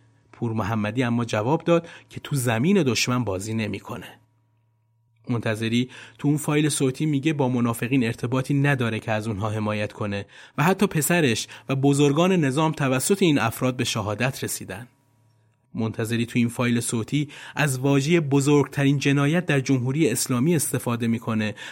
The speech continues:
و خطاب به افراد حاضر تو جلسه میگه که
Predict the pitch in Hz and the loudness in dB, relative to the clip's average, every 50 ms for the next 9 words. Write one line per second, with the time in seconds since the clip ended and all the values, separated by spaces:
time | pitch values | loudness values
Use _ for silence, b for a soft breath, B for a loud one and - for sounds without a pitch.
0 | B - 151 135 - - 147 139 - 165 156 147 123 113 - - 110 101 143 139 | B -2 -2 0 2 0 -2 0 2 2 4 4 2 2 0 -2 0 0 0 0
1 | - - 170 175 170 180 160 143 147 143 135 160 175 165 - 156 139 135 131 120 | 0 2 2 2 2 2 0 2 0 2 2 2 0 2 0 0 0 2 0 0
2 | 117 113 - - 143 135 120 123 143 139 - 147 139 | 0 0 0 0 0 2 2 0 0 0 2 0 0